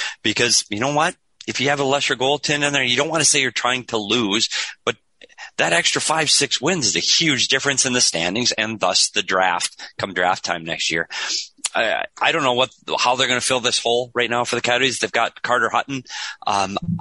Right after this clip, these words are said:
I don't think they project him as their number one for next year. As, as of today, he's the number one goalie on this hockey team. Um, and he hasn't had that mantle for a long time. I mean, he, he's, he's been a backup in his,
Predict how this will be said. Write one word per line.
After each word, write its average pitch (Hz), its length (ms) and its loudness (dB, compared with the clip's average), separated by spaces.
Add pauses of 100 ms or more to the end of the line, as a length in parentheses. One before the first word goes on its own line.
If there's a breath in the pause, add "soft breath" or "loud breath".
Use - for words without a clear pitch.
(120)
I 113 140 0
don't 120 220 -2
think 123 220 -2
they 120 140 0
project 107 500 -4
him 120 200 0
as 113 160 2
their 110 140 0
number 104 320 -2
one 98 280 0
for 139 180 -2
next 135 340 0
year. 151 240 2 (600 loud breath)
As, 107 540 2
as 107 240 2
of 113 160 -2
today, 117 320 2
he's 110 240 -2
the 113 80 -2
number 107 180 0
one 104 140 0
goalie 104 320 2
on 98 80 0
this 95 160 0
hockey 87 260 -2
team. 73 200 -10 (260)
Um, 71 480 -8
and 82 220 -8
he 92 180 -2
hasn't 95 380 0
had 95 340 -2
that 92 280 0
mantle 90 420 -2
for - 160 0
a 85 60 2
long 85 280 -2
time. 92 300 -2 (260)
I - 80 -10
mean, 76 180 -12
he, 82 220 -4
he's, 87 240 -4
he's 80 260 -6 (220)
been 95 120 0
a 92 40 -2
backup 87 480 -2
in 98 100 0
his, 101 200 0